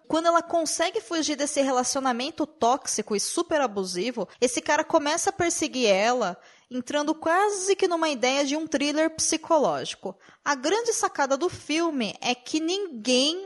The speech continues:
acredita nela, porque ele simulou a sua própria morte, e ela é a única que começa a perceber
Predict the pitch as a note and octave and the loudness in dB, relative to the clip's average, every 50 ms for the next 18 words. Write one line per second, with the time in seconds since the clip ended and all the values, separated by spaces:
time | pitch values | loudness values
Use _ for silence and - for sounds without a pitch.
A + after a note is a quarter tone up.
0 | E4+ - - - - - C#4 C#4 C#4 A#3+ G3 G3 G3+ F#3+ F3+ _ - G3+ G3+ G#3 | -8 -6 -6 -6 -4 -4 -4 -2 -2 -2 -4 -4 -4 -6 -6 _ -4 -4 -2 -2
1 | G3+ F#3+ F3+ F3 D#3+ E3+ F3+ G#3 B3 D4+ E4+ - - - - - - _ - D#4+ | -2 -2 -2 -2 -2 -2 0 0 0 -2 -4 -8 -16 -20 -20 -20 -14 _ 0 0
2 | D#4+ D#4+ D#4+ - F4 E4 D#4 D4+ D#4 D#4+ D#4+ F#4 F4+ - - - F4 D#4+ D#4 C4+ | 0 0 0 0 0 2 2 2 2 2 0 -2 -2 -2 -2 -2 -2 0 0 0
3 | B3 C4 C4+ D4 D#4 - - E4 D4+ D#4 - D4 C#4 D4 D4 D4 - - F#4 F#4+ | 2 2 2 2 2 0 0 -2 -2 0 2 4 4 4 2 2 0 -2 0 0
4 | F#4 C#4 A3+ G#3+ G#3+ G#3 G#3 G#3+ A3 G#3+ - - - F#3 D#3+ - _ - A3+ A3 | 0 2 4 4 4 4 4 0 -2 -2 -4 -4 -4 -4 -8 -10 _ -4 -2 0
5 | A#3 B3 C4+ D4 D4 D4 C#4 A#3+ A#3 B3+ D4 E4+ F#4 G4 - - F4+ - E4 - | 2 2 2 2 2 2 2 2 0 0 -2 -2 -4 -6 -4 -6 -6 -4 -6 -4
6 | - D#4 D4 B3+ A#3 A3+ A#3+ B3 B3+ - - - - G3 F3+ - - - - - | -2 0 0 2 0 0 0 0 -2 -2 -2 -2 -2 -2 -4 -6 -8 -4 -4 -4
7 | - - A#3+ A#3+ A#3 - - A#3+ G3 F#3+ G#3+ A#3 C4 | 2 2 2 2 2 2 0 0 2 2 2 2 2